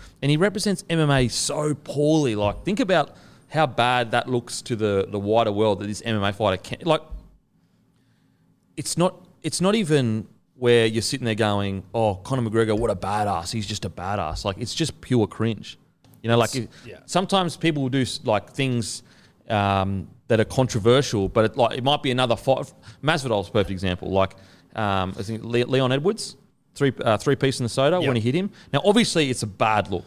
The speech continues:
Speaker 1: It's an absolutely bad look. But that, like, they were both squaring up. They're both fighters.
Speaker 2: And it was
Speaker 1: It's
Speaker 2: at the, at an event,
Speaker 1: at an
Speaker 2: backstage,
Speaker 1: event.
Speaker 2: after
Speaker 1: A-,
Speaker 2: they'd fought.
Speaker 1: a-, and ag-, again, not a good look, and it's not professional whatsoever. But that's,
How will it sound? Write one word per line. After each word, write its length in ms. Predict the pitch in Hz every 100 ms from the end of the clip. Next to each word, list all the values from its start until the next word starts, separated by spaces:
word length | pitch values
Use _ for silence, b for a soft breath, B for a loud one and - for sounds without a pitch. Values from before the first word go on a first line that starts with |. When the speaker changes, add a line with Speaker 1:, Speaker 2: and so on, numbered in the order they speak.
| -
Speaker 1:
It's 140 | 90
an 100 | 110
absolutely 540 | 131 147 - 123 123 101
bad 260 | 101 92
look. 240 | 92 90 b b b _ _
But 260 | 131 113 -
that, 420 | 180 151 123 -
like, 220 | 123 120
they 80 | 123
were 100 | 113
both 220 | 98 131 170
squaring 420 | - 160 143 107
up. 280 | 95 - -
They're 120 | 113
both 340 | 113 127 -
fighters. 560 | 117 104 92 95 - - -
Speaker 2:
And 100 | 160
it 60 | 185
was 120 | 165
Speaker 1:
It's 140 | 165 160
Speaker 2:
at 80 |
the, 140 | - 170
at 80 | 147
an 100 | 131
event, 300 | 113 131 104 170
Speaker 1:
at 140 | 160
an 80 | 160
Speaker 2:
backstage, 80 | 135
Speaker 1:
event. 240 | 135 107
Speaker 2:
after 280 | 147 135 147
Speaker 1:
A-, 20 |
Speaker 2:
they'd 80 | 117
fought. 300 | - 139 107
Speaker 1:
a-, 160 | 170 -
and 120 | 190
ag-, 100 | 151 160
again, 320 | 139 156 98 B B -
not 240 | 139 165
a 40 | 175
good 140 | 147
look, 220 | 120 120 - -
and 180 | 117 113
it's 240 | 117 -
not 160 | 131 -
professional 460 | - 123 104 113
whatsoever. 540 | 107 110 113 101 92 90 B B B _ _ _
But 140 | 139 135
that's, 360 | 165 - -